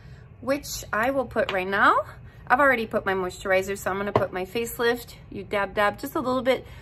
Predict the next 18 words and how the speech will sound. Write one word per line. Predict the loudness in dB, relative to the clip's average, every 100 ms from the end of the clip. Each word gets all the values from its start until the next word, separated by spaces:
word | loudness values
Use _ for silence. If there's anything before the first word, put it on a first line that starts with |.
| -18 -6
Put | 4 4 6
it | 2 0 0
under | -2 0 0 0
your | 0 2
eyes. | 4 4 2
This | -6
stuff | -4 -2 -2 -2
is | -4 -4 -4
incredible, | -4 -2 0 0 2 0
you | 0
guys. | -2 -4 -6 -12 -18 -18 -18 -4 4
Um, | 6 6 4
it | 0
gives | -2 -2
you |
an | -2 -2
instant | -2 0 0 -2
facelift. | 2 0 0 -2 -2 -2 -10